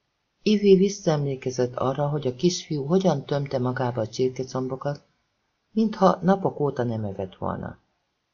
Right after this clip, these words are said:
És eltöprengett, vajon Erik mennyi ételt kapott valójában. Valakinek gondoskodnia kell erről a gyerekről. És ez a valaki akár én is lehetek, suttogta maga elé.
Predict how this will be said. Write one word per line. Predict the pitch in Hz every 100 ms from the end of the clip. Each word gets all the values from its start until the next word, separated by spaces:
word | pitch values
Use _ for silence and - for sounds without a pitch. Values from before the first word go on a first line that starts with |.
| _ _ _ -
És | 196 -
eltöprengett, | - 214 202 143 - 143 135 135 135
vajon | - 131 127 -
Erik | 170 185 185
mennyi | 190 214 196 151
ételt | 143 135 135 123
kapott | - 127 120 -
valójában. | 113 107 101 98 110 95 92 - _ _ _ _ _ _ _ _ _ -
Valakinek | 180 214 196 190 170 151
gondoskodnia | 160 151 131 - 139 135 127
kell | 127 123 76
erről | 113 120 117
a |
gyerekről. | 110 113 104 98 - 104 95 - _ _ _ _ _ _ _ _
És | 220 214 - -
ez | 185
a | 170
valaki | 175 180 180 175 165 -
akár | 143 139 127 127
én | 117 117
is | 107 -
lehetek, | 113 107 - 98 - _
suttogta | - - 185 185 180 131
maga | 120 113 107
elé. | 101 - -